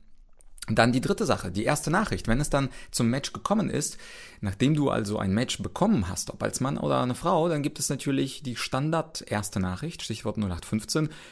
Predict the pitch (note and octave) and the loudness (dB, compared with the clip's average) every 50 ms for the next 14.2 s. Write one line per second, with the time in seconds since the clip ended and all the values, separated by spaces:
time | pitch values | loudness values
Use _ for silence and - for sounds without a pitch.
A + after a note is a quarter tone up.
0 | - - - G#2 G2+ G2 A2 B2+ D#3+ F3 - - - - E3+ E3+ E3+ E3 E3 E3 | -20 -4 -2 0 0 4 6 6 6 6 2 0 0 0 0 2 4 4 4 4
1 | E3 E3+ E3 C#3+ - - - - G#3 E3 D3 C#3+ - - - D#3+ D3 C#3 D3 D3+ | 2 2 -2 -6 -6 -6 -2 0 2 2 2 0 -2 -4 -4 -4 -2 2 2 4
2 | D3+ D3+ D3+ D3+ D#3 D#3+ E3+ D#3+ - - - - - - - - - A2+ A#2 A#2+ | 4 6 6 4 4 2 0 -2 -6 -16 -20 -20 -20 -14 -10 -2 0 4 4 4
3 | B2+ C#3 D3+ E3 E3+ - - - G2+ F#2 F#2 F#2 F#2 F2+ F2 - - - A2 A2 | 4 4 4 2 2 0 2 2 2 4 4 2 0 -2 -4 -8 -4 0 2 4
4 | A#2+ C3+ C#3+ D3 D#3 D#3+ D3+ - - G2 F#2+ - G2 F#2+ - - F#2+ - F#2 F2+ | 4 4 4 2 2 0 0 0 0 0 0 0 0 -4 -4 -6 -6 -4 -4 -2
5 | F2 - - G2+ F#2+ G2 A2 B2 C3+ D3+ D#3+ D#3 - - - - - - - - | -2 0 0 0 0 2 0 0 0 0 -2 -4 -6 -10 -16 -16 -14 -14 -6 -4
6 | F#2+ - C3 B2 B2 A#2 G#2+ - A2 G2 F#2 - - G2 F#2 F#2 F2 - - - | -2 -2 0 2 2 0 2 2 0 0 0 0 0 -2 -2 -2 -4 -6 -6 -4
7 | - G#2 - - - - F#3+ A#3 B3 - G2 - - - - G#2 F#2 F2 - - | -4 -4 -2 -2 -2 -2 -2 -2 -2 -2 -2 -2 -2 0 2 2 2 2 2 0
8 | - F#2+ A2 D#3+ F3+ - - - - - - - F2+ G#2+ D3 - - G#2 - - | 2 2 2 2 0 -2 -8 -12 -16 -20 -12 -6 -2 0 0 2 2 2 2 2
9 | - - - - A2 G2+ G2+ - - D#3+ E3 D3+ D3 C#3+ D3 D3 - - G2+ G2+ | 0 -2 -2 -2 0 -2 -2 -2 0 0 2 4 4 4 4 4 2 0 -2 -2
10 | G2 G2 G2 F#2+ F#2 - - G2 A#2 B2+ A#2+ - A#2 A2 - - G2 - - - | -2 -2 -2 -2 -2 -2 -4 -2 -2 -4 -2 -2 -2 -2 -2 -4 -4 -6 -6 -6
11 | - - - G2+ G2+ - - G2+ - - G#2+ G2 G#2 G2+ - - - - - - | -6 -4 -2 -2 -2 -2 -6 -6 -6 -2 0 0 0 -2 -4 -12 -16 -18 -20 -20
12 | - - F2+ F2+ F2+ G2 F#2 - - G2 F#2 F#2+ F#2 F#2 F2+ - - - F#2 F2+ | -10 -6 -4 -2 0 0 0 0 0 2 2 2 2 0 -2 -6 -8 -8 -4 -4
13 | F#2+ G2 - - - - - - - - - - - - - - - - - G#2 | -4 -4 -4 -6 -6 -4 -2 -2 -4 -4 -6 -10 -8 -8 -8 -8 -6 -2 0 2
14 | G2+ G2+ G2+ | 2 2 0